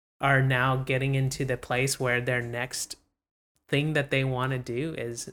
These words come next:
have something that maybe isn't fast, but can go, just go anywhere,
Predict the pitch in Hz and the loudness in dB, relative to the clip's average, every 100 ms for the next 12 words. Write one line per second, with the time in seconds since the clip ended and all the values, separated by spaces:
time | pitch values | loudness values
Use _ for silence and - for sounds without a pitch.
0 | - - 123 120 120 127 131 143 131 120 | -16 -10 -8 -4 -2 -2 0 0 0 0
1 | 120 127 131 127 127 127 - 120 120 170 | -2 -2 0 -2 -4 -8 -8 -4 0 -2
2 | - 127 139 123 - 123 120 131 - _ | -2 -2 -2 -2 -2 -2 -4 -12 -20 _
3 | - - 131 - 156 151 131 139 135 110 | -10 -2 -2 0 2 2 2 0 0 -2
4 | 101 - | -8 -14